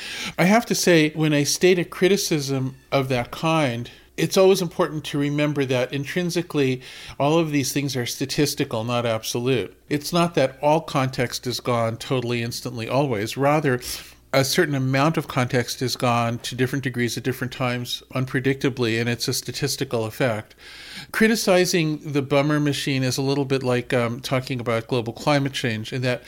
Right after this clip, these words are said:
you can't really tie any specific storm or flood or whatever it might be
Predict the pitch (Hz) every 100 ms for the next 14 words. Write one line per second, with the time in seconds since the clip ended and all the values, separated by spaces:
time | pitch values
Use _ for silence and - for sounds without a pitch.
0 | - - - - 147 147 190 175 175 147
1 | 135 131 143 131 127 127 - 123 - 127
2 | 123 - - 127 123 123 117 - 131 120
3 | 120 117 117 117 113 120 123 117 117 113
4 | 117 - 123 120 123